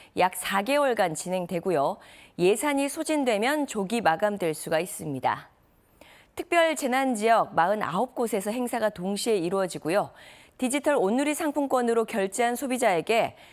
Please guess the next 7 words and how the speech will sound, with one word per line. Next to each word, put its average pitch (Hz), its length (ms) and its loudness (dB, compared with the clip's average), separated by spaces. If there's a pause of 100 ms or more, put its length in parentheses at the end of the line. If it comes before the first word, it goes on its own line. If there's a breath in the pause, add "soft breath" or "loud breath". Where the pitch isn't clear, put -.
(200 loud breath)
회차별 302 580 0
누적 247 380 0
결제 220 380 0
금액의 185 560 0
최대 226 260 0
이십 180 380 -2
퍼센트를 208 640 -2